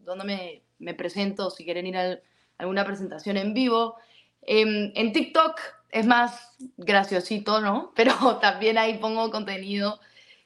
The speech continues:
Y obviamente en YouTube tengo todos los videoclips musicales y, y también tengo videos que, que grabé que son de, de mis canciones en inglés, pero en versión acústica.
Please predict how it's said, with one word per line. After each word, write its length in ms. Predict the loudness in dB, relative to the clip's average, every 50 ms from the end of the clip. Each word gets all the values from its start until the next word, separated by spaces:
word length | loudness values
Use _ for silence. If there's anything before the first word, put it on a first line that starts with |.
| _ _
Y 760 | -4 -2 0 0 0 0 0 -2 -2 -2 -2 -4 -4 -6 -4 -2
obviamente 400 | 0 0 0 0 -2 -2 -2 -2
en 100 | -2 -2
YouTube 540 | -2 -4 -4 -2 -2 -2 -2 -4 -8 -14 -20 _ _ _ _
tengo 360 | -8 -6 -4 -4 -4 -4 -8 -14 _ _ _ -4
todos 140 | -2 -2
los 100 | -2 -2
videoclips 560 | -2 -4 -4 -4 -6 -8 -10 -12 -12 -12 -12 -12
musicales 640 | -12 -12 -12 -12 -8 -6 -6 -4 -4 -6 -6 -8 -8 -10
y, 280 | -10 -10 -10 -14 -18 _ _ _ _ _ _ _
y 100 | -10 -6
también 300 | -2 -2 -2 -2 -2 -4
tengo 560 | -2 -2 -2 0 0 2 2 2 2 0 -2 -10 -16 -14 -8
videos 420 | -4 -2 0 2 4 4 4 2
que, 460 | 0 -4 -4 -4 -4 -4 -8 -10 -16 _ _
que 140 | -6 -4 -2
grabé 680 | -2 0 2 2 4 4 4 2 2 0 -2 -6 -12 _ _
que 140 | -12 -10 -10
son 300 | -6 -4 -4 -4 -2 -2
de, 220 | -2 -2 -2 -4 -8
de 180 | -8 -6 -6 -4
mis 100 | -4 -4
canciones 360 | -6 -4 0 0 2 2 2
en 100 | 2 2
inglés, 400 | 0 2 2 4 4 4 2 0
pero 200 | 0 0 2 2
en 100 | 2 0
versión 260 | -2 -4 -6 -4 -2
acústica. 800 | -2 -2 -2 -4 -8 -10 -8 -8 -8 -4 0 0 0 0 0 -6